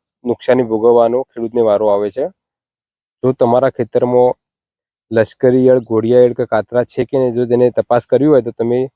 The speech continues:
સવારે, વહેલી સવારે અથવા સાંજના સમયે જો તમે ખેતરમાં આંટો મારશો તો તમને ખ્યાલ આવશે કે આપણા ખેતરમાં આ ઈયળનો પ્રશ્ન છે કે નહીં.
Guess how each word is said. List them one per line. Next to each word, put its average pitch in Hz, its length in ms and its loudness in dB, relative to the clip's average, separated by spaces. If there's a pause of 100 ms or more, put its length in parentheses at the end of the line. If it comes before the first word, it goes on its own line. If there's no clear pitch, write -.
(540)
સવારે, 131 580 2 (100)
વહેલી 113 240 0
સવારે 131 380 2
અથવા 123 260 -2
સાંજના 110 400 -2
સમયે 120 280 -2
જો 120 120 -6
તમે 120 200 -4
ખેતરમાં 117 420 -4
આંટો 113 180 -2
મારશો 120 320 0
તો 120 140 -6
તમને 117 260 -2
ખ્યાલ 113 280 -2
આવશે 120 360 0
કે - 460 -12
આપણા 117 200 -2
ખેતરમાં 117 800 -4
આ - 20 2 (1160)
ઈયળનો 123 460 0
પ્રશ્ન 120 340 -2
છે 113 200 -6
કે 110 160 0
નહીં. 104 200 -2